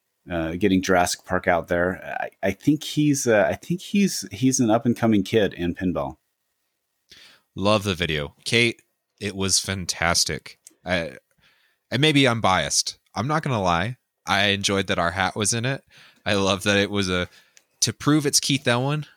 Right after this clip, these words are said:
Speaker 2: I'm wearing the Loser Kid Pinball Podcast hat. That was fantastic. And Linus McPants, you were a stud for sitting in that pinball box all, all night long. <laughs>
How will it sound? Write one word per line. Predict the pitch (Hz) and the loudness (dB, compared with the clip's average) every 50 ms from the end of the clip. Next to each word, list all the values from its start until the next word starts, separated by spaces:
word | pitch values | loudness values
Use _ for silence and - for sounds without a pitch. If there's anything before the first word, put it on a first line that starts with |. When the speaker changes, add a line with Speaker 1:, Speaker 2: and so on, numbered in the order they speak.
| _ _ _ _ _ _ _ | _ _ _ _ _ _ _
Speaker 2:
I'm | - 98 98 | -6 -2 0
wearing | 101 104 107 95 | 2 2 2 2
the | 90 | 0
Loser | 104 117 - - 120 | 2 2 2 2 0
Kid | - - - 123 104 - | -2 -2 -2 -4 -4 -4
Pinball | 117 110 101 101 95 - | -6 -2 -2 -2 -2 -2
Podcast | - 90 85 82 - - 80 76 76 - - | -4 -4 -6 -4 -6 -6 -6 -4 -4 -4 -4
hat. | 78 76 - | -4 -4 -4
That | - 92 85 87 | -4 -4 -2 -2
was | 92 92 90 - - _ _ _ _ _ _ - | -2 -2 -2 -4 -6 _ _ _ _ _ _ -10
fantastic. | 90 87 85 - 85 78 71 - - 71 64 - - _ _ _ _ _ _ _ _ _ _ - | -6 -4 -2 -2 -2 -2 -2 -2 -4 -4 -8 -12 -16 _ _ _ _ _ _ _ _ _ _ -4
And | 92 98 101 95 92 92 90 - - - _ _ _ - | 0 0 2 0 0 -2 -4 -6 -10 -10 _ _ _ -6
Linus | 95 95 101 107 113 113 - | 0 0 2 2 2 2 0
McPants, | - 113 - - 117 110 107 110 110 - - - - _ _ _ _ | -2 -4 -6 -4 -2 0 0 0 -2 -4 -6 -8 -10 _ _ _ _
you | - 92 98 107 110 | -4 -2 0 0 0
were | 110 107 104 104 | 0 0 0 2
a | 104 | 2
stud | - - - - - 90 82 78 73 - | 2 2 2 2 0 0 0 0 -2 -4
for | - - 90 | -6 -6 -4
sitting | 85 - 87 82 82 82 85 | -2 0 0 0 0 -2 -2
in | 82 82 | -2 -2
that | 80 78 - - | -4 -4 -6 -8
pinball | - - 92 92 87 85 82 80 - | -8 -6 -4 -2 0 0 0 0 0
box | - 76 73 73 - - - - - - | 0 0 0 0 -2 -2 -2 -2 -2 -2
all, | 78 80 82 82 82 90 - - _ _ _ _ _ _ _ _ _ - | -2 0 0 0 -2 -2 -4 -8 _ _ _ _ _ _ _ _ _ -4
all | 87 82 | -2 0
night | 85 85 85 87 85 | 2 2 0 0 0
long. | 78 73 73 65 73 87 - - 127 - - - - - 151 143 - - | -2 -2 -2 -4 -6 -10 -8 -6 -6 -6 -6 -10 -6 -4 -4 -4 -2 -2
<laughs> | - 151 | -2 -2